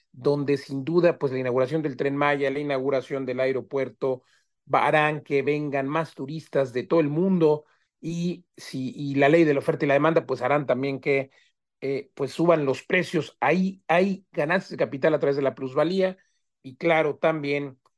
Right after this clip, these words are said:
hay, sin duda, oportunidades de tener muy buenas rentabilidades. Y bueno, pues,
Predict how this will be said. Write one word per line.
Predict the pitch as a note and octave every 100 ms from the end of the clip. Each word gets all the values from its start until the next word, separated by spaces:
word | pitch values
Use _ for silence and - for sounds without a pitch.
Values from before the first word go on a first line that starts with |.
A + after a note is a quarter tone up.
| _ -
hay, | C#3+ D3 D3 - _ _
sin | - - C3 C3
duda, | D3+ D3+ C#3+ C3 _
oportunidades | D#3+ D#3 D#3 B2+ D3+ D3+ B2+
de | A2
tener | B2+ C#3+
muy | D3 C#3+
buenas | C3+ D3+ D3+ - - _ _ _ _ -
rentabilidades. | D3 D3+ D#3 D3+ E3+ F#3 A3+ A3+ G#3
Y | G3
bueno, | G3 C4+ B3
pues, | G3 F3+ -